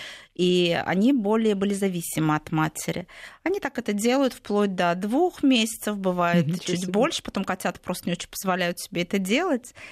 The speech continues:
Speaker 1: Иногда просто люди спрашивают: "А, у котенка нет усов, почему вы подстригли?" Нет, я не стригла, эта кошка им отгрызла. В этом ничего страшного нет, они отрастают.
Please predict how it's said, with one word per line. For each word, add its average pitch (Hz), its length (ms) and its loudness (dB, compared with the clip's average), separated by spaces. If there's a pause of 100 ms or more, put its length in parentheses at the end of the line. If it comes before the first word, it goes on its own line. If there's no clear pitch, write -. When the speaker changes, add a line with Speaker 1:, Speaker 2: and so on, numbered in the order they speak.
(100)
Speaker 1:
Иногда 185 200 0
просто 190 200 -4
люди 196 120 0
спрашивают: 185 360 -4
"А, 302 420 -2
у - 40 -20
котенка 254 400 2
нет 254 240 4
усов, 254 320 0
почему 302 400 4
вы 285 100 0
подстригли?" 269 680 0
Нет, 247 360 4
я 226 160 0
не 302 140 4
стригла, 180 540 0
эта 190 200 0
кошка 233 420 0
им 226 180 6
отгрызла. 165 720 -2
В 202 80 -2
этом 247 200 4
ничего 233 160 0
страшного 214 500 -2
нет, 269 300 0
они 208 180 2
отрастают. 247 680 -2